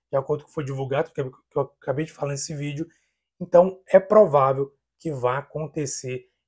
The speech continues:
esse movimento ainda esse ano. Então vou focar pra quando chegar a A T I, eu estar bem, me colocar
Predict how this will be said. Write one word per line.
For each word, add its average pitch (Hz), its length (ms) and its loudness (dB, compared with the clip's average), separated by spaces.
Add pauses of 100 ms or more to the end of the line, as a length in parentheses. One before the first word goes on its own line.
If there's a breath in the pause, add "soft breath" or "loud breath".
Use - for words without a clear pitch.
esse 156 220 -6
movimento 156 480 0
ainda 160 160 -2
esse 170 260 0
ano. 131 240 2
Então 143 240 -2
vou 131 180 -2
focar 160 680 6 (240 soft breath)
pra 147 140 -4
quando 160 240 -2
chegar 143 300 -4
a - 20 2
A 139 40 -6
T 151 160 -10
I, 135 240 -10 (200)
eu 139 80 -8
estar 143 300 -4
bem, 131 180 -4
me 131 100 -8
colocar 127 600 -2